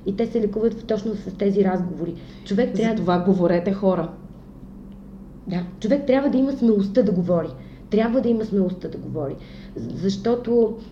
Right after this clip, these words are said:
Speaker 1: а, мълчанието води до едни... а, това е тихата смърт на отношенията. Мълчанието е тихата смърт на отношенията.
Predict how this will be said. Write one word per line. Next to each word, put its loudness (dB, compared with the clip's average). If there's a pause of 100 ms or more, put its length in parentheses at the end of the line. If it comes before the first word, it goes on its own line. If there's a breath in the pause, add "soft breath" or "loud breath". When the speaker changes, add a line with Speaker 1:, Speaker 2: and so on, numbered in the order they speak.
(120)
Speaker 1:
а, 4
мълчанието 2 (320 loud breath)
води 2
до 2
едни... 0 (760 loud breath)
а, 4 (280)
това 0
е -2
тихата 0
смърт 0
на -2
отношенията. -10 (240)
Мълчанието 2
е 0
тихата -2
смърт -2
на 0
отношенията. -6